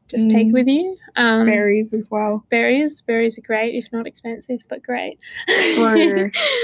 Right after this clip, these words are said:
Speaker 1: But yes, I do love berries.
Speaker 2: Yeah.
Speaker 1: Um, also nuts, I think they're really important to
Speaker 2: Mm.
Speaker 1: incorporate. Um, eating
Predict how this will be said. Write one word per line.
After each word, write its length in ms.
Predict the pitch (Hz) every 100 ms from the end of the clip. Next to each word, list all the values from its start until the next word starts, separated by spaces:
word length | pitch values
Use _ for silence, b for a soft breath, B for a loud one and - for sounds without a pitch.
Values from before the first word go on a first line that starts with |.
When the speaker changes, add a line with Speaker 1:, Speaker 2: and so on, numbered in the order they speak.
| 392 -
Speaker 1:
But 200 | 240 233
yes, 360 | 240 214 208 -
I 60 | 233
do 260 | 220 220 214
love 240 | 214 208
berries. 520 | - - 247 247 _ _ b 233
Speaker 2:
Yeah. 380 | 202 214 214 202 _ _
Speaker 1:
Um, 460 | 226 214 214 214 220 _ _ - -
also 260 | 254 254
nuts, 640 | 285 226 - - - - - -
I 100 | 233
think 360 | 226 233 247 -
they're 220 | 226 226
really 380 | 226 226 220 226
important 520 | 233 226 226 226 233 -
to 100 | 233
Speaker 2:
Mm. 120 | 226
Speaker 1:
incorporate. 540 | 226 226 208 285 359 -
Um, 220 | 240 240
eating 440 | 98 277 349 370